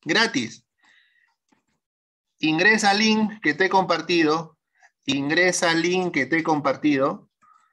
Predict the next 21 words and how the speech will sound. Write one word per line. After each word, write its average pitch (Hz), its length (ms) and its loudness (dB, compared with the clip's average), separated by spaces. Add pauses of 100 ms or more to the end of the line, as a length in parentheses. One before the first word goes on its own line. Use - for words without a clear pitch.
(680)
Ahí 139 180 2
está. 123 340 -6
Ingresa 165 540 -2
al 170 80 0
link 185 400 -2 (100)
y 139 180 -2
agrégate. 139 1040 0
Agrégate 151 680 0
al 123 120 -2
fanpage 160 920 -2
de 120 180 -8
nuestra 156 400 -2
comunidad 117 500 0
de 143 100 2
maestros 139 400 -2
digitales. 131 880 -4 (1500)
Tienes 190 340 0
que 170 200 -2
compartir 127 880 0
los 160 240 0
eventos. 147 880 -2